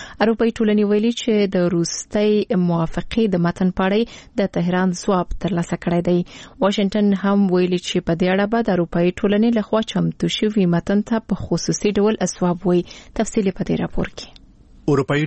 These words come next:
Speaker 2: ټولنې نن وویل د هغې وروستۍ موافقې د متن په اړه د ایران ځواب څېړي چې د ایران او د نړۍ د قدرتونو ترمنځ د اټومي تړون د ژغورنې لپاره دې ټولنې چمتو کړی دی. د امریکا متحدو ایالتونو له مخکې پرون ویلي وو چې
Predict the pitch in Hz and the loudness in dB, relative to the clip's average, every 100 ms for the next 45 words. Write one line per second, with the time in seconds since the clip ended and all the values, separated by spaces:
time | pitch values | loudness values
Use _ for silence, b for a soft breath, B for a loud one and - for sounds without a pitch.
0 | 143 135 135 135 131 131 127 117 120 117 | 0 2 4 4 4 4 2 2 2 2
1 | 110 113 135 127 127 127 131 120 113 110 | 2 2 2 2 2 2 0 2 0 -2
2 | - 127 107 107 117 127 117 110 113 110 | -4 -2 0 -2 0 -2 0 -2 0 0
3 | 104 95 110 127 131 123 123 - 143 135 | 0 0 0 0 0 0 -2 0 2 2
4 | 135 143 B B B 120 127 123 123 131 | 0 -4 B B B 0 2 2 2 2
5 | 135 143 139 139 139 127 113 - 98 101 | 0 0 0 0 2 2 0 -2 -4 -2
6 | - 123 107 98 95 92 98 107 110 120 | 0 0 0 0 0 0 0 0 -2 0
7 | 110 110 107 101 87 90 104 127 135 127 | 2 2 2 0 0 0 2 2 2 0
8 | 127 113 110 98 127 - 123 120 110 101 | 0 -2 0 2 0 2 0 0 0 -2
9 | 90 104 95 92 107 123 - B B B | -4 -2 0 2 2 0 -4 B B B
10 | - 120 - 113 113 113 110 113 113 110 | 0 0 2 0 0 0 0 0 2 2
11 | 110 107 123 113 104 95 113 - - 110 | 2 0 0 2 2 2 0 -2 -6 -2
12 | 101 104 98 101 113 123 - | 0 2 2 2 2 2 -2